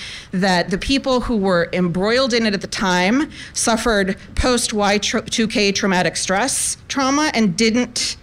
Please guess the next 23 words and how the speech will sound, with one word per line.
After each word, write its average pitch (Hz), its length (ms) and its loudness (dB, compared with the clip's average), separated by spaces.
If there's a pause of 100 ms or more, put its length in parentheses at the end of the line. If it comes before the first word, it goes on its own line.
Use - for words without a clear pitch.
(520)
um, 170 640 2 (680)
uh, 160 480 0 (140)
want 190 200 2
to 180 60 -2
talk 214 300 -2
about 208 260 2
it 190 160 -2
then 185 240 2
as 226 220 -2
much, 262 500 0
but 196 240 0
maybe 208 320 4
now 190 640 2 (640)
enough 196 180 0
time 190 240 2
has 196 140 2
passed 190 540 -2
that 175 280 -2
they 180 120 -2
can 175 120 -4
talk 202 260 -2
about 202 260 2
it. 202 200 0